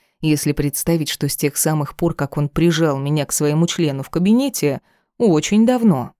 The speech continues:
И такое блаженство теперь вполне оправдано. «Горячая такая. И тугая. Зря только мне отказывала».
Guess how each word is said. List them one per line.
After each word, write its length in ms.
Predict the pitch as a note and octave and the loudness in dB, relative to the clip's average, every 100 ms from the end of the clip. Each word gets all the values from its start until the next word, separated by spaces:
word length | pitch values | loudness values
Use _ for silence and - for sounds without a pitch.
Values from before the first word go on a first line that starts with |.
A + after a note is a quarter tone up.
| _ _ _ | _ _ _
И 80 | - | -8
такое 460 | - D3 - F#3+ F3+ | -2 -4 0 0 2
блаженство 760 | D#3+ D#3+ D3+ F3 G#3 - C#3 | 0 -2 0 2 2 0 -6
теперь 320 | B2+ C#3+ E3 - | -6 -4 -4 -4
вполне 500 | - D#3 D#3+ E3+ E3+ | -4 -2 2 2 0
оправдано. 680 | - F3+ E3 C#3 C#3+ D3+ - _ _ _ _ _ _ _ _ | -2 -6 -4 -6 -6 -8 -10 _ _ _ _ _ _ _ _
«Горячая 720 | D#3+ D3 C#3 C#3 - - D3 | -6 -4 -4 -4 -6 -8 -8
такая. 640 | - - - C#3+ D#3+ E3 - _ _ _ _ _ | -8 -10 -10 -10 -8 -10 -12 _ _ _ _ _
И 160 | D#3+ D3 | -4 -4
тугая. 840 | E3+ D#3 C#3+ C3+ C3 B2 C3+ E3+ - _ _ _ | -2 -4 -4 -8 -8 -8 -8 -10 -16 _ _ _
Зря 380 | E3 D3 D3+ D3+ | -2 0 0 0
только 260 | D3+ D#3 D3+ | 0 -2 0
мне 240 | D3 C#3+ | 0 -2
отказывала». 760 | C#3 D3+ C#3 C3+ A#2+ B2 - | -4 -4 -4 -4 -8 -8 -10